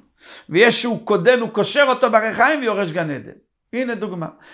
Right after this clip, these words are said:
"כיצד? מאכיל את אביו פטומות ויורש גיהנום. חד בר נשה ומייחל לאבוי תרנגולים פטימין, היה מפטם אותו, נותן לו אוכל טוב". חד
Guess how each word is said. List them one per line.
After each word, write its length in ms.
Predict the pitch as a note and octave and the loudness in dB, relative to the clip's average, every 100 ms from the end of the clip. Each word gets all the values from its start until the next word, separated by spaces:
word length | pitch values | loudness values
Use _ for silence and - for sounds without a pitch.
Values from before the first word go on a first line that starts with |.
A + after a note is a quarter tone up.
| - | -12
"כיצד? 440 | - G#3 D4 B3 G#3 | -4 -2 4 4 4
מאכיל 340 | G#3+ G#3+ D4 D#4 | 0 -2 -2 -4
את 140 | - | -2
אביו 240 | A#3 C4 - | -4 -4 -10
פטומות 360 | A#3+ A3+ B3+ | -10 -4 -2
ויורש 280 | G3 A3+ G3 | -2 -2 -2
גיהנום. 340 | G#3 G#3 F#3 | -2 -4 -4
חד 280 | - C#4+ A#3 | 2 2 2
בר 140 | B3 C4 | 0 2
נשה 280 | C4 A#3+ G#3+ | 0 0 2
ומייחל 560 | G#3+ G#3 B3 C4+ - | 2 4 2 2 2
לאבוי 400 | A#3+ G#3+ G3 B3 | 4 4 4 2
תרנגולים 540 | B3 G#3 G3+ A#3 D#4+ A#3 | 2 -2 0 2 2 2
פטימין, 340 | A3+ D4 C4 | -6 -4 -4
היה 160 | A#3+ B3+ | -6 -6
מפטם 480 | B3+ - - D4+ D4 | -8 -10 -2 -2 -2
אותו, 200 | C4+ A#3+ | -6 -6
נותן 280 | A3 C4+ | -2 0
לו 100 | C4+ | 2
אוכל 240 | C#4 - B3+ | 0 0 -2
טוב". 440 | - A#3 A3 - _ _ _ _ - - - - | 0 0 -2 -14 _ _ _ _ -20 -20 -20 -14
חד 300 | - B3+ | 0 2